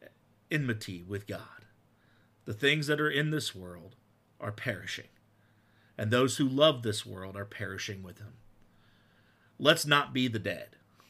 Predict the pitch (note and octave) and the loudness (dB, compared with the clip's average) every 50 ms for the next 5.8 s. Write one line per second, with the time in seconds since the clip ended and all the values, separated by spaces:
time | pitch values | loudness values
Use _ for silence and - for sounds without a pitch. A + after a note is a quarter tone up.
0 | _ _ _ _ _ _ _ _ _ - B2+ C3+ D3+ D3+ - D3+ C#3+ C3 C#3 C3+ | _ _ _ _ _ _ _ _ _ -2 2 2 2 2 4 4 4 6 6 4
1 | C3 A#2+ - C3+ B2 A2+ A2+ A2 A2 G#2+ G#2 G#2+ G#2+ A2 A2+ A2+ A#2+ A#2 A2 - | 4 2 2 0 0 2 2 2 2 0 0 0 0 -2 -2 -2 -4 -6 -6 -8
2 | G#2+ F2 E2 E2 G2 G#2+ - A2 G#2 G#2 G#2+ G#2+ A2+ A2 G#2+ - G#2+ A2 G#2+ G#2+ | -10 -12 -12 -12 -12 -12 -10 -8 -6 -4 -2 -2 -2 -2 -2 -2 0 0 0 0
3 | G#2+ - - - _ - - - C3+ A2+ A#2 C#3+ D#3+ D#3 - - D3 A2+ G#2 G2+ | -2 -6 -12 -20 _ -16 -10 -8 -4 0 4 4 4 2 2 -2 -2 -2 -2 -4
4 | D#2 D2 - - - - - _ _ _ _ _ _ _ _ _ _ _ - B2+ | -8 -10 -14 -20 -20 -20 -20 _ _ _ _ _ _ _ _ _ _ _ -6 -4
5 | - - - E3 E3+ D#3+ C3 B2 A#2+ A#2 A#2 A2+ A2 G#2+ G#2 - | -4 -2 0 2 2 4 4 4 4 4 4 2 2 0 -4 -6